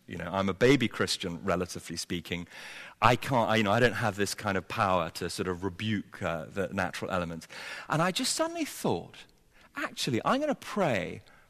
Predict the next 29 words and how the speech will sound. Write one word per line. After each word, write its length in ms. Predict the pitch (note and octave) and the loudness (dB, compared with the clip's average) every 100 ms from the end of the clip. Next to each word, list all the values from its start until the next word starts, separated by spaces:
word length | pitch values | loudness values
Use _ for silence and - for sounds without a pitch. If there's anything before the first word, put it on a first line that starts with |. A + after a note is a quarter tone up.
| - | 2
a 100 | C#3+ | 2
prayer 580 | - - F3 A2 F#2 F#2 - | 2 -2 2 4 4 0 -2
of 140 | A2 | -4
faith. 680 | - - - F2 F2 - - - - _ _ _ _ _ - - | -4 -8 -2 -2 -2 -10 -16 -20 -20 _ _ _ _ _ -20 0
Because 260 | D#3 E3 F#3+ | 2 4 4
actually, 460 | B3 - - A#2+ G2 | 4 2 -2 -2 -2
God's 560 | - D3+ F3+ G#3+ - C#3+ | 2 4 4 2 -2 -2
name 540 | C#3+ C3+ A#2 G2+ G#2+ - - - | 4 6 4 2 -2 -10 -20 -14
will 320 | C3 C#3+ C#4+ A#3+ | 0 6 6 6
be 140 | D3 | 2
glorified 880 | A#2 A#2+ G2+ F#2 - F2 E2+ A2 - - _ _ | 4 4 4 2 -2 -4 -2 -4 -6 -14 _ _
if 240 | - D3+ - | 2 2 2
we 140 | D4+ | -2
have 340 | G#3+ A#2+ G2+ - | 2 0 0 0
great 340 | B2+ G#2+ G2+ | 4 4 2
weather 440 | A2+ G2+ E2 G#2 - - _ _ _ | 2 2 0 -10 -14 -20 _ _ _
for 180 | - C#3+ | 0 4
Love 240 | B2+ C3 | 6 6
Oxford." 460 | A#3 - - F#2+ - - - - - - | 2 -2 -8 -8 -10 -16 -20 -20 -18 -6
And 140 | - - | -2 2
so 140 | F#3+ | 4
as 80 | F#3 | 4
I 40 | |
was 80 | F3+ | 4
driving 360 | G#3 C#4+ C4+ F3 | 6 6 6 6
along 180 | C3+ | 6
on 60 | A#2 | 6
my 160 | A2 G2 | 4 4
bike, 480 | F#2+ F2 G2 - | 2 0 -4 -16